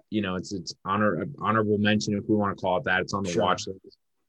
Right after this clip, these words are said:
Speaker 1: But just when we're talking about boys, Umbrella Academy, I feel like that deserves a place up there with those two.
Speaker 2: Yeah. Yeah. Okay.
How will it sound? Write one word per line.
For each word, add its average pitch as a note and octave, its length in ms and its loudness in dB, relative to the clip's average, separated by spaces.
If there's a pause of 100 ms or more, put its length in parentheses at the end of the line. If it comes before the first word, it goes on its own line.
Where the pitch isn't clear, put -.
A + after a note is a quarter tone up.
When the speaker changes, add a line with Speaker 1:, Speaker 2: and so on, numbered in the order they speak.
(200)
Speaker 1:
But G#2 140 4
just A2 240 4
when G2+ 140 0
we're F#2+ 80 0
talking G2+ 320 0
about F#2 240 -2
boys, G2 320 4
Umbrella G2 340 2
Academy, F2+ 460 -2
I E2+ 80 -6 (100)
feel - 100 -6
like F#2 140 -2
that E2 160 -4
deserves D#2+ 320 -6
a E2 60 -6
place F2+ 340 -6
up E2 140 -8
there F2+ 120 -6
with F2+ 160 -8
those - 240 -8
two. D2+ 320 -12 (360)
Speaker 2:
Yeah. F#2+ 220 -2 (560)
Yeah. F#2+ 240 -4 (260)
Okay. A2+ 260 0